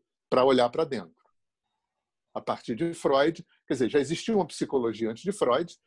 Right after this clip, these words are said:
mas a partir de Freud que essa psicologia turbina, né? Que o conhecimento, né, do ser humano turbina. Aí, nos anos setenta,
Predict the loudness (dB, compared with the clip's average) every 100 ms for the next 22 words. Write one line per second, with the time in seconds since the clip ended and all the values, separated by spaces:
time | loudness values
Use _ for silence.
0 | _ _ -6 -2 0 0 -2 -4 -6 -2
1 | 0 2 0 -4 -2 -4 -6 -4 0 2
2 | 2 0 0 -2 0 -2 -4 -8 _ _
3 | _ _ _ _ _ _ -2 -2 0 -2
4 | 0 0 0 0 -2 -2 2 2 0 -4
5 | -10 -10 _ _ -6 -2 -4 -6 _ _
6 | -10 0 2 2 0 -2 -2 -2 -2 -2
7 | -6 -6 -8 _ _ _ _ _ _ _
8 | 0 2 4 2 2 0 0 0 0 0
9 | 0 -2 -4 -10